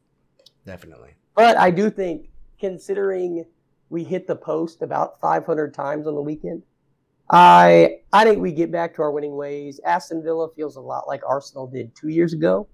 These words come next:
Speaker 1: Mm-hmm.
Speaker 2: where they're really good offensively, defensively shaky. I think
Speaker 1: Yeah.
Speaker 2: City wins four one.
Speaker 1: Okay. Much more comfortable.
Speaker 2: I think, yeah, I think that we, we get it done.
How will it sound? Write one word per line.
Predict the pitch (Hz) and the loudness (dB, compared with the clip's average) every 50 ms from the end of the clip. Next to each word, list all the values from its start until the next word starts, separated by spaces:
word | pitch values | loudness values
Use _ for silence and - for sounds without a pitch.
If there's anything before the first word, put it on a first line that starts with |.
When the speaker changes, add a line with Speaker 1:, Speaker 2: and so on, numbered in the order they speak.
| _ | _
Speaker 1:
Mm-hmm. | - 131 135 127 113 110 | -12 -10 -10 -10 -4 0
Speaker 2:
where | 147 170 | 2 4
they're | 156 156 147 | 6 6 6
really | 147 170 185 190 185 | 4 6 6 6 4
good | 151 156 180 175 | 4 4 4 4
offensively, | 170 160 165 165 - 175 170 165 - - 170 151 165 170 175 175 175 _ _ _ _ _ _ _ _ - | 4 2 2 0 0 -2 -4 -4 -4 -6 -6 -4 -4 -4 -4 -6 -8 _ _ _ _ _ _ _ _ -6
defensively | 151 156 151 - 170 160 156 - 156 143 143 139 | -4 -4 -2 -2 -2 -2 -2 -4 -6 -4 -4 -4
shaky. | 139 - - 151 147 147 - 143 139 120 | -4 -2 -2 -2 -2 -2 -4 -4 -4 -2
I | 139 151 | 0 0
think | 147 151 - - | 0 0 -2 -4
Speaker 1:
Yeah. | 101 - | -6 -6
Speaker 2:
City | 160 147 143 143 | -4 -4 -4 -4
wins | 131 135 139 135 131 131 - | -4 -4 -6 -6 -8 -10 -12
four | _ - 131 131 131 | _ -10 -8 -6 -6
one. | 127 123 120 123 127 135 - _ _ - - 127 147 | -6 -6 -6 -6 -6 -8 -12 _ _ -18 -14 -12 -12
Speaker 1:
Okay. | 196 - 160 135 131 131 _ _ _ _ _ _ _ _ _ _ _ _ _ - | -12 -12 -14 -14 -16 -18 _ _ _ _ _ _ _ _ _ _ _ _ _ -12
Much | 139 151 151 - | -10 -10 -10 -10
more | 151 131 | -10 -12
comfortable. | - - 104 92 - - - 78 - - - | -12 -12 -16 -16 -18 -18 -18 -20 -20 -20 -20
Speaker 2:
I | 127 - - | -20 -14 -8
think, | 127 123 - - | -8 -6 -6 -4
yeah, | - 131 - - | -4 -4 -4 -4
I | 135 131 | -6 -6
think | - 147 147 139 139 | -4 -2 -4 -2 -2
that | - 143 123 | -2 -2 0
we, | 131 139 139 135 131 135 127 127 127 _ _ _ _ _ _ _ _ _ _ - | 0 -2 -2 0 0 -2 -2 -4 -8 _ _ _ _ _ _ _ _ _ _ -2
we | - 165 | 0 0
get | 139 147 180 185 | 4 6 6 6
it | 185 165 156 | 6 6 4
done. | 165 160 160 165 165 165 170 180 | 4 4 6 6 4 4 2 0